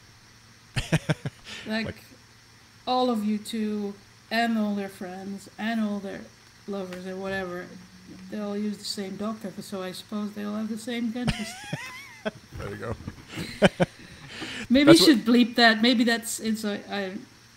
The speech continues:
Speaker 1: <laughs>
Speaker 2: maybe
Speaker 1: Well,
Speaker 2: I shouldn't
Speaker 1: I would
Speaker 2: say.
Speaker 1: assume they would
Speaker 2: <laughs>
Speaker 1: have that too. That's not, yeah.
Speaker 2: Yeah.
Speaker 1: The, given the, the Godfather-like,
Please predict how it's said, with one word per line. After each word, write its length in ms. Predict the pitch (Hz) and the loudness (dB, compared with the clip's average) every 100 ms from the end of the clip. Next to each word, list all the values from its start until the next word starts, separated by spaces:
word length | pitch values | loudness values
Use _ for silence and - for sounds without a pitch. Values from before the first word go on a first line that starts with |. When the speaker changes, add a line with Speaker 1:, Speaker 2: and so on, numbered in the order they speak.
| - - - - | -20 -18 -18 -4
Speaker 1:
<laughs> 80 | - - 175 - | 0 4 2 2
Speaker 2:
maybe 160 | 240 190 | -6 2
Speaker 1:
Well, 120 | 139 | 2
Speaker 2:
I 60 | 92 | 2
shouldn't 380 | - 104 90 - | -6 -6 -4 6
Speaker 1:
I 80 | 151 | 8
would 80 | |
Speaker 2:
say. 20 | 131 104 | 8 6
Speaker 1:
assume 100 | 123 | 4
they 140 | 117 107 | 6 6
would 100 | 107 | 6
Speaker 2:
<laughs> 100 | 101 | 4
Speaker 1:
have 80 | 104 | 2
that 140 | 101 | 0
too. 200 | - 90 | 0 -4
That's 200 | 92 101 | -6 -6
not, 180 | 104 104 - - 104 - | -6 -8 -10 -16 -14 -10
yeah. 100 | - - | -10 -12
Speaker 2:
Yeah. 80 | - 110 - - - - - - - | -12 -12 -14 -18 -20 -20 -20 -20 -16
Speaker 1:
The, 60 | - | -8
given 280 | - 95 90 | -4 -2 -2
the, 220 | 92 98 | -4 -8
the 160 | - 107 | -8 -4
Godfather-like, 760 | 95 92 92 90 92 90 87 | -2 -2 -4 -4 -4 -6 -10